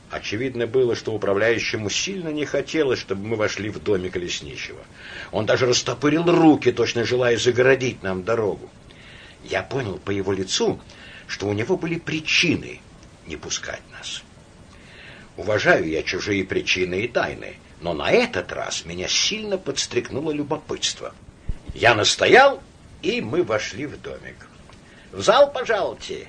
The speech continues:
не сказал, а как-то особенно икнул, захлёбываясь от радости, босой Митька. Представьте вы себе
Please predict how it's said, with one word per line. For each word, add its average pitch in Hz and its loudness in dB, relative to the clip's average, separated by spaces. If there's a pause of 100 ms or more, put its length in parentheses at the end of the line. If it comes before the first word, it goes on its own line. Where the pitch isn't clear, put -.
(100)
не 104 -10
сказал, 113 -6
а 78 -4
как-то - -6
особенно 123 -2
икнул, 131 -2
захлёбываясь 98 -2
от 98 -6
радости, 123 -2 (160)
босой 107 -2
Митька. - -8 (1400)
Представьте 202 4
вы 214 -4
себе 202 2